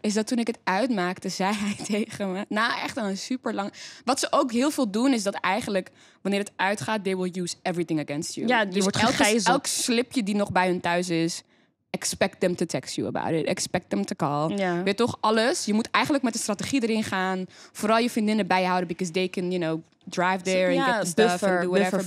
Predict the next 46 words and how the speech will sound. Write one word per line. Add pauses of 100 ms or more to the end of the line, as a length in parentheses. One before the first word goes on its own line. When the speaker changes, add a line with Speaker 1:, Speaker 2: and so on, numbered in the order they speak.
Speaker 2:
friends.
Speaker 1:
Buffers
creëren.
Speaker 2:
Ja. (300)
Speaker 1:
Ik
maakte
het
uit
en
toen
zei
hij, (920)
"Ja,
ik (220)
denk
wel
dat
het
een
goede
keuze
is.
Ik
ben
echt
trots
op
je.
Je
staat
nu
wel
eindelijk
wel
op
je
grenzen,
man.
Dat
heb
je
echt
heel
lang
niet
gedaan."